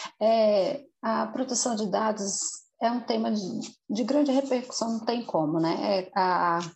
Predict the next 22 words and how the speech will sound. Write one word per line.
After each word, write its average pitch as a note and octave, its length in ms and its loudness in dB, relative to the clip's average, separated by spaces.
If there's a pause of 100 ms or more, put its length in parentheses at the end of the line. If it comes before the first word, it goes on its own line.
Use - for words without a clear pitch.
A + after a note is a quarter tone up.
(100)
a F3+ 120 -2
quarta F3 880 0 (840)
revolução G3+ 440 2
industrial F#3+ 640 2
mesmo. E3+ 400 -2 (560)
É, F#3+ 220 6
tudo A#3 220 2
gira C#4 220 4
em C4+ 100 4
torno C4 220 2
dos A3 200 -4
dados. - 580 -2
Os F3+ 160 -2
dados F#3 260 0
estão F#3+ 260 0
disponíveis F3 440 -2
na E3 100 2
internet, F#3 640 -2
os E3+ 80 -4
nossos E3+ 300 -2
dados E3+ 260 -4
pessoais - 720 -4